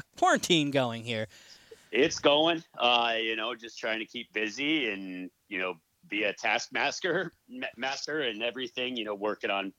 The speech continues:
Speaker 2: little projects here and probably <laughs> creating more little projects as I go along.
Speaker 1: We were, uh, talking off of, uh, <laughs> it was funny, we were talking off of the, um,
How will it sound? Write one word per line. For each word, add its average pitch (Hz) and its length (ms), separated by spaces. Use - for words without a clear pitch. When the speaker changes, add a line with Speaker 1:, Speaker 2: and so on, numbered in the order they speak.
Speaker 2:
little 107 180
projects 104 460
here 113 220
and 123 80
probably 117 260
<laughs> - 60
creating 151 400
more 127 180
little 101 220
projects 95 480
as 95 120
I 90 100
go 87 180
along. 82 260
Speaker 1:
We 170 140
were, 156 240
uh, 135 280
talking 143 400
off 135 280
of, 127 220
uh, 117 340
<laughs> - 80
it - 60
was - 120
funny, 170 280
we 151 60
were 151 60
talking 156 360
off 147 240
of 131 140
the, 131 160
um, 117 220